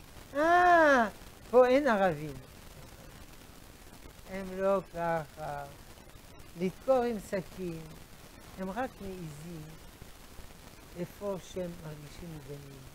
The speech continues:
או שזה שעות שאין אף אחד, או אחד מטורף שאף אחד לא מכיר. הם יודעים טוב את ההבדלים.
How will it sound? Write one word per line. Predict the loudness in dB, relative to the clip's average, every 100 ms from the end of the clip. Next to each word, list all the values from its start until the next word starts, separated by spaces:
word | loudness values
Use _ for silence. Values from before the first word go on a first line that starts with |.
| -20 -20 -20 -20 -20 -20 -12 -10
או |
שזה | -10 -8 -6 -6 -8 -10
שעות | -8 -8 -8 -10
שאין | -14 -14
אף | -16 -16
אחד, | -18 -16 -16 -18 -18 -18 -18 -20 -20 -20 -8
או | -2 0
אחד | 2 0
מטורף | -2 -2 -2 -4 -4
שאף | -6 -6
אחד | -8 -8
לא | -12
מכיר. | -16 -16 -18 -20 -18 -20 -20 -20 -20 -20 -20 -20 -20 -20 -20 -18 -14 -8
הם | -4 -2
יודעים | 0 2 2 0 -8 -6
טוב | -6
את | -6 -10
ההבדלים. | -10 -12 -16 -16 -16 -18